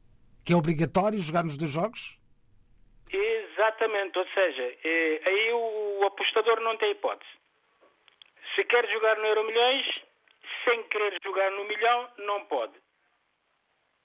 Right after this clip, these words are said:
Speaker 2: Ou seja, quando joga no Euromilhões, obrigatoriamente está a jogar no milhão.
Speaker 1: Muito bem.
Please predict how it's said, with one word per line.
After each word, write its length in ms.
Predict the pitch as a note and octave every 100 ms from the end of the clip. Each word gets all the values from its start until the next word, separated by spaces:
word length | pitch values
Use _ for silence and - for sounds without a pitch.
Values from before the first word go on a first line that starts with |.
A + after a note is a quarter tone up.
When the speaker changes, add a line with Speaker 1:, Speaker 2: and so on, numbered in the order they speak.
| _ _ _ _ _ _ _ - - -
Speaker 2:
Ou 100 | D3+
seja, 260 | F#3 D3+
quando 340 | - A3+ B3+ A3
joga 320 | G3 A3 G3
no 180 | G3 F#3+
Euromilhões, 480 | F#3 F3+ F3+ G3 F#3+
obrigatoriamente 720 | F#3+ F#3+ F#3+ F#3+ F3+ F#3 G3+
está 160 | - F#3+
a 140 | E3+
jogar 300 | E3 F3+ G3
no 380 | F#3+ F#3+ G3+ G3 -
milhão. 680 | F#3 A3 G#3+ E3 C#3+ G#2+ - - - - - - -
Speaker 1:
Muito 300 | C#3 D#3+ A#2+
bem. 240 | G#2